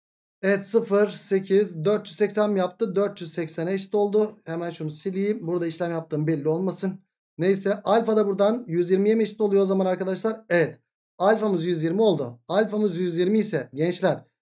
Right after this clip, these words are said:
yüz yirmi ise burası dış açısı altmış. N dediğimiz kaç yaptı? Altı yaptı. Beş n dediğimiz kaç yaptı arkadaşlar? Altı kere beş, otuza eşit oldu arkadaşlar. Çünkü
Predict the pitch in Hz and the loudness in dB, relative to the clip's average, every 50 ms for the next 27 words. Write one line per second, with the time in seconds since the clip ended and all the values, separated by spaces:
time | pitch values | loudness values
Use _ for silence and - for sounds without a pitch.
0 | _ _ _ - 147 156 180 180 175 196 208 202 214 220 226 208 196 196 196 202 | _ _ _ -6 -2 0 0 0 2 2 2 4 4 4 2 2 2 0 0 0
1 | 202 - _ _ _ _ _ - 151 180 208 202 - 175 170 196 196 214 190 196 | -2 -4 _ _ _ _ _ -6 -2 0 0 0 -2 -4 -8 -4 -2 -2 -2 -2
2 | - - 180 180 180 - 208 214 208 - - - 175 190 208 214 208 185 202 202 | -2 -4 -2 -2 -4 -4 -4 -4 -4 -4 -6 -4 -2 0 0 2 0 0 0 -2
3 | 202 196 - 208 208 208 208 208 190 185 190 - 220 - - 151 160 175 180 - | -2 -2 -2 0 0 0 0 0 0 0 0 -4 -8 -6 -2 -2 0 0 0 0
4 | 214 196 185 - - 220 226 196 165 185 190 190 202 196 196 196 190 185 190 190 | 2 0 0 0 0 -4 -4 -2 -2 -2 -2 0 0 0 2 0 0 0 0 0
5 | 196 196 196 190 175 165 - 160 151 151 - 160 151 151 156 156 151 156 156 - | -2 -2 -4 -4 -6 -4 -4 -6 -6 -6 -4 -4 -4 -2 -2 -2 -4 -2 -2 -2
6 | 214 226 226 - _ _ _ _ _ _ _ _ _ _ - - 165 185 185 - | -2 -2 -4 -8 _ _ _ _ _ _ _ _ _ _ -4 -2 -2 -2 0 0
7 | - 202 196 190 202 214 214 214 - _ _ - 180 180 180 175 165 190 196 185 | 0 2 4 4 4 2 0 -2 -8 _ _ -2 -2 -2 -2 -2 2 2 2 2
8 | 190 - 165 170 160 - 226 220 - - - 175 180 180 165 170 160 156 156 151 | 0 -2 -4 -4 -2 -2 -4 -6 -8 -6 -2 0 2 2 4 2 2 2 0 -2
9 | 127 123 120 - 117 110 _ _ _ - 185 185 - 196 190 190 190 | -6 -8 -8 -12 -14 -16 _ _ _ -6 -6 -6 -2 -2 -4 -4 -4